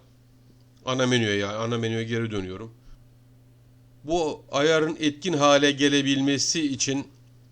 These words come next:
sürücü kartını içerisinden çıkarmam lazım. Bu noktaya dikkat edin. Günlük dinleme zamanı bitti. D D S ayarı aktif hale geldiği andan itibaren takograf cihazı direkt olarak sürücüyü ikaz etmeye başladı.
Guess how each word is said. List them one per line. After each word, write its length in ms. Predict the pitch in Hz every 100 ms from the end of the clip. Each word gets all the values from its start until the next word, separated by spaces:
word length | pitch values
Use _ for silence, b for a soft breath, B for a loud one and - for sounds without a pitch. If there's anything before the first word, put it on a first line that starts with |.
| - - -
sürücü 500 | - - 147 147 160
kartını 600 | - 131 127 - 139 156 -
içerisinden 840 | 123 - 135 131 139 135 131 123 -
çıkarmam 580 | - 135 123 127 117 104
lazım. 420 | 101 101 127 143 B B B
Bu 80 | 165
noktaya 400 | 175 - 170 160
dikkat 280 | 156 185 147
edin. 240 | 143 156
Günlük 520 | 151 156 156 165 165 147
dinleme 580 | 151 151 151 156 160
zamanı 600 | 143 143 147 143 156 156
bitti. 480 | 147 143 139 101 - -
D 280 | 117 123 120
D 120 | 127
S 160 | -
ayarı 300 | 147 131 135
aktif 320 | 123 - 147 143
hale 260 | 131 131
geldiği 400 | 127 131 131 127
andan 280 | 131 139 139
itibaren 640 | 113 - 101 107 117 151 - B B B
takograf 500 | 131 143 135 143 143
cihazı 460 | - 123 120 120 131
direkt 280 | 143 120 117
olarak 320 | 120 147 147
sürücüyü 440 | 147 131 135 147
ikaz 320 | 139 147 131
etmeye 360 | 110 98 101 98
başladı. 440 | 98 - 117 147